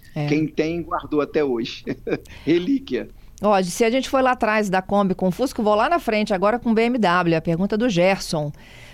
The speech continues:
Speaker 1: Motor V oito a combustão. O encerramento, a B M W anunciando o encerramento desse motor V oito a combustão. Sabe dizer se é só na Alemanha ou é pra todo mundo?
Speaker 2: Olha, todo carro que é fabricado, eh, um carro como esse, como a B-,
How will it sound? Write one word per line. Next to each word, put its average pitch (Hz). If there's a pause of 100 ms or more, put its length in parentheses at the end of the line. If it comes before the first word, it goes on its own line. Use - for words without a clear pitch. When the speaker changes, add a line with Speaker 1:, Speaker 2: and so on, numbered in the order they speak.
(120)
Speaker 1:
Motor 233
V 247
oito 262
a 269
combustão. 247 (600)
O 196
encerramento, 240
a -
B 185
M 208
W 214
anunciando 220
o 233
encerramento 240
desse 226
motor 208
V 185
oito 202
a 208
combustão. 208
Sabe 269
dizer 220
se 226
é -
só 285
na 302
Alemanha 269
ou 392
é -
pra 320
todo 285
mundo? 156 (1000)
Speaker 2:
Olha, 156
todo 240
carro 180
que -
é 143
fabricado, 120
eh, 98
um 87
carro 117 (300)
como 120
esse, 127
como 123
a -
B-, 110